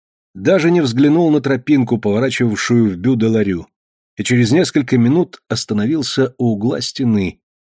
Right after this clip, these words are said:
где росла дикая мальва, покрывавшаяся в июне розовым цветом,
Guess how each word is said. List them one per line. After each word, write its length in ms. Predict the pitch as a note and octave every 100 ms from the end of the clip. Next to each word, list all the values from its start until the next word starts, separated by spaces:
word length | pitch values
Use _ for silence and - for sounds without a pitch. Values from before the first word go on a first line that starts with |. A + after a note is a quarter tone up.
| -
где 140 | F#2+
росла 340 | B2 B2+ D#3+
дикая 340 | C3 C3+ B2+ A#2+
мальва, 440 | A#2+ E3 C#3 F#2+
покрывавшаяся 760 | - F2+ G2+ G#2 G2 G#2 F#2+ G2
в 80 |
июне 260 | F#2+ G2+ G2
розовым 360 | G2+ F#2 F2+ F2+
цветом, 560 | - F#2+ F2+ - E2